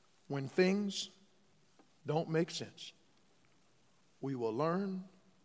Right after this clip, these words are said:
to trust the God who is always good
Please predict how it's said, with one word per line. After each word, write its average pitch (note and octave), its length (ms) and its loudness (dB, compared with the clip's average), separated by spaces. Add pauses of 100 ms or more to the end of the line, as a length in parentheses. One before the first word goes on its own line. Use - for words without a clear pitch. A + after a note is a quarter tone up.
(380)
to B2+ 100 -6
trust - 560 -2 (1120)
the C3 140 -4
God G2+ 420 2 (1120)
who - 160 -10
is A2 120 -10
always A#2+ 420 0
good G#2 240 -10